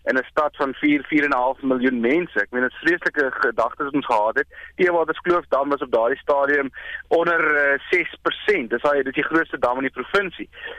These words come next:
Nou, die ommeswaai in twee of drie jaar is, is merkwaardig. Daai selfde Theewaterskloof dam is, ek dink op die oomblik so tweeënsewentig persent vol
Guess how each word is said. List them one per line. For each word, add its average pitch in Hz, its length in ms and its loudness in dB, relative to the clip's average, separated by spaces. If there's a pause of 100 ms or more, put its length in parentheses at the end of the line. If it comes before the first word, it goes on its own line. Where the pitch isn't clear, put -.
(100)
Nou, 135 220 4
die 151 120 0
ommeswaai 156 800 2
in 135 180 -2
twee 165 220 2
of 139 80 -4
drie 147 180 0
jaar 131 300 2
is, - 140 -6
is 113 180 -2
merkwaardig. 131 720 0
Daai 113 200 0
selfde 151 360 0
Theewaterskloof 139 640 0
dam 123 240 0
is, - 140 -4 (320)
ek 117 100 -4
dink 131 120 2
op 147 60 0
die 147 100 0
oomblik 147 260 2
so 143 180 -2
tweeënsewentig 160 760 2
persent 131 380 -2
vol 131 420 2